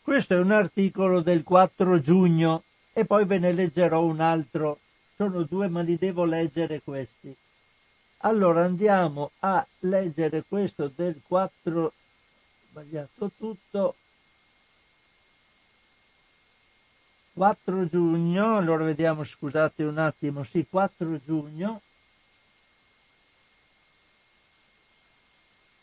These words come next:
riguarda i menù salutari che stanno per essere messi a punto, appunto, nelle mense scolastiche.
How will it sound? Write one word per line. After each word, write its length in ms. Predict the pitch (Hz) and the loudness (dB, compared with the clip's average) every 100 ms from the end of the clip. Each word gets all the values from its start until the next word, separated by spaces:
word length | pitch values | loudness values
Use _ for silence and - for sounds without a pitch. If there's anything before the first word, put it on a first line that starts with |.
| _ _ _ - | _ _ _ -8
riguarda 500 | 165 180 202 180 156 | -6 2 2 2 0
i 100 | 160 | 0
menù 360 | 165 175 202 170 | 0 2 2 0
salutari 1200 | - 190 202 180 160 165 156 147 143 160 208 - _ _ _ _ _ _ _ _ _ _ _ _ _ _ _ _ | 0 2 4 2 2 2 4 4 2 0 -2 -6 _ _ _ _ _ _ _ _ _ _ _ _ _ _ _ _
che 140 | - 247 | -4 0
stanno 360 | 240 202 165 | 4 6 6
per 200 | 151 202 | 4 4
essere 380 | 208 170 185 170 | 4 2 0 2
messi 320 | 185 208 - | 2 0 2
a 60 | 240 | 0
punto, 340 | - 185 175 | 2 2 4
appunto, 380 | 180 170 170 180 | 2 4 2 4
nelle 340 | 170 165 165 156 | 4 4 2 2
mense 420 | 165 170 - 170 | 2 0 0 -4
scolastiche. 1200 | - - 160 160 156 - - 180 156 - 175 | -4 -2 2 4 2 0 -8 -4 -4 0 0